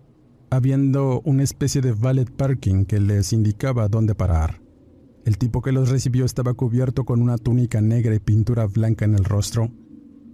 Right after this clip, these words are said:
que lo hacía parecer una especie de monje del infierno, y los jóvenes de inmediato aparcaron, siendo conducidos hasta la entrada de un galerón que se levantaba detrás de la construcción. Caminando lentamente se dirigieron hasta este lugar casi a oscuras,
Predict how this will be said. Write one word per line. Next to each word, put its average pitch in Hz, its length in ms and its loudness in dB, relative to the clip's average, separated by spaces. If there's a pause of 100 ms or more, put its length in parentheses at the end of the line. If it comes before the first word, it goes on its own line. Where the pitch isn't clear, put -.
(160)
que 123 80 -2
lo 123 60 0
hacía 151 180 -2
parecer 147 360 0
una 147 120 2
especie 139 340 -2
de 135 100 0
monje 131 380 2
del 113 180 0
infierno, 98 540 2
y 95 60 0
los 95 180 0
jóvenes 127 440 0
de 117 100 2
inmediato 110 480 2
aparcaron, 110 680 -2 (540)
siendo 147 380 -2
conducidos 139 640 0
hasta 135 260 0
la 135 80 2
entrada 123 400 0
de 117 80 0
un 117 160 4
galerón 110 400 2
que 123 100 0
se 123 140 0
levantaba 120 580 0
detrás 107 400 0
de 104 80 0
la 101 80 2
construcción. 98 880 -2 (640)
Caminando 127 480 2
lentamente 131 680 0
se - 120 -2
dirigieron 123 540 0
hasta 117 320 0
este 110 180 -2
lugar 101 340 2
casi 123 280 -2
a - 20 -2
oscuras, 90 680 -2